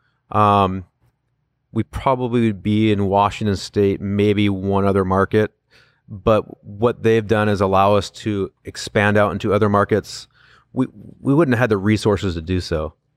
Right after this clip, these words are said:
It's allowed us to hire more people, um, more salespeople, and it's allowed us to basically see our dream of keep expanding the company and keep making the whiskey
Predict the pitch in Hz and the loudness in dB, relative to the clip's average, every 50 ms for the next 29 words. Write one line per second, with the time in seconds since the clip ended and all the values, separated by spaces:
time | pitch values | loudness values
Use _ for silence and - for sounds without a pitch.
0 | _ _ _ _ _ _ _ - - - 117 113 113 113 101 - 85 - - - | _ _ _ _ _ _ _ -4 0 2 2 4 2 2 2 2 0 0 0 0
1 | 113 113 113 113 113 117 110 - - 117 - 110 110 107 - _ _ _ _ _ | 0 2 2 2 2 0 0 0 0 -2 0 2 0 0 -2 _ _ _ _ _
2 | _ _ _ _ _ _ - 98 95 95 92 90 90 90 90 90 101 - _ _ | _ _ _ _ _ _ -4 0 2 2 4 2 2 0 -2 -6 -10 -14 _ _
3 | _ _ _ _ _ _ _ _ - 104 107 - - 117 113 113 113 107 - - | _ _ _ _ _ _ _ _ -2 -2 -2 0 2 2 2 2 2 0 -2 -2
4 | 117 113 - 117 110 110 107 - _ _ _ _ _ _ _ _ _ - 101 104 | -2 -2 0 0 0 2 0 -2 _ _ _ _ _ _ _ _ _ -2 0 2
5 | 101 98 98 95 95 87 - - _ _ _ _ _ - 92 87 - - - - | 2 2 2 2 0 -4 -8 -14 _ _ _ _ _ -2 -2 -2 -2 -6 -12 -12
6 | - - - 120 117 113 104 107 113 113 104 - - 110 104 101 101 98 76 - | -12 -6 -2 0 2 2 2 4 2 2 0 0 0 2 2 2 2 0 0 -2
7 | - 110 107 - 120 - 110 107 107 101 - - - - 120 110 107 104 90 98 | -2 -2 -2 -2 -4 -2 0 0 0 0 0 -4 -4 -2 2 2 2 2 2 2
8 | 104 104 101 98 87 - - - 131 117 - - 98 - - - - - 98 98 | 2 2 2 0 -2 -2 -6 -6 -6 -6 -6 -6 -8 -8 -10 -6 -4 -2 0 0
9 | 98 95 101 92 87 - - 104 95 92 98 92 92 95 90 92 - - 131 - | 0 0 -2 -2 -4 -4 -4 -4 -4 -2 -2 -4 -4 -4 -4 -6 -6 -8 -8 -6
10 | - 101 101 95 - 107 98 92 90 98 92 - - 104 95 92 - | -2 -2 -2 0 0 -2 -2 0 0 0 0 0 -2 -2 -2 -2 -4